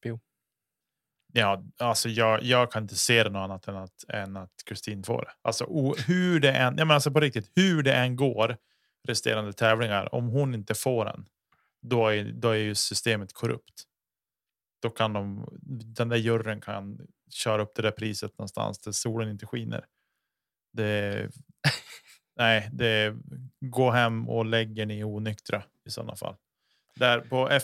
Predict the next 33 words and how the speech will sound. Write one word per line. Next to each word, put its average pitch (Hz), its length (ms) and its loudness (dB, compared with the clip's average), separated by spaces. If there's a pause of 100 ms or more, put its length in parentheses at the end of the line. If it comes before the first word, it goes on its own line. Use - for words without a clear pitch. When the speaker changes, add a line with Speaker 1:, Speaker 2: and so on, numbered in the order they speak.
Speaker 2:
P 135 80 0
O 123 100 0
tycker 110 280 -4
jag 107 80 4
att 101 100 -4
det 104 80 -4
är 101 40 -8
klart - 500 -6
redan. 104 260 -10 (680)
Speaker 1:
Även 131 360 6
om, 127 300 4
eh, 117 120 4
Page 117 240 4
skulle 117 260 -2
vinna 113 380 0
U 113 200 -2
S 110 100 -4
Women's? 127 420 -8 (280)
Speaker 2:
Ja. 139 260 6
Speaker 1:
Eller 117 380 6
Throw 120 200 2
Pink, 117 320 -6
menar - 200 -10
jag. 139 160 6
Speaker 2:
Ja. - 180 -4 (2000)
Alltså, 143 320 4 (400)
visst 175 420 2
att, - 240 0 (520)
att 147 280 2
majors 139 640 0
väger 131 440 2
tungt, 139 520 2 (200)
men 123 460 2